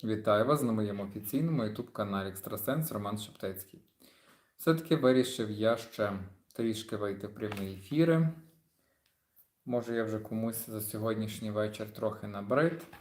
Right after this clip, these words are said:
Ну, це таке питання. Але вирішив вийти в прямі ефіри, все-таки подивитися, що там сьогодні важливого відбулося за день,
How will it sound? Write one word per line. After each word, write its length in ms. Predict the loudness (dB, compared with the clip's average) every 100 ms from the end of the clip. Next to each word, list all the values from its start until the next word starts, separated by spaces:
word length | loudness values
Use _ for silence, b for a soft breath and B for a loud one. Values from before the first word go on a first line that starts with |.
| -6
Ну, 140 | -4
це 80 | -4 -8
таке 180 | 2 2
питання. 520 | 2 0 0 0 -4 -10 B B B B B B B B -20 -18 -18 -6
Але 160 | 8 10
вирішив 400 | 12 12 10 8
вийти 220 | 8 6
в 60 | 4
прямі 320 | 6 8 8
ефіри, 380 | 6 6 10 10
все-таки 420 | 8 0 0 0
подивитися, 800 | 2 4 6 6 6 2 -2 -2
що 320 | 0 4 6
там 180 | 6 2
сьогодні 420 | 0 2 2 2
важливого 640 | 0 0 2 2 2 -2
відбулося 1000 | -4 -4 4 6 8 8 8 8 10 8 4 -4
за 260 | 4 8
день, 480 | 10 12 12 10 2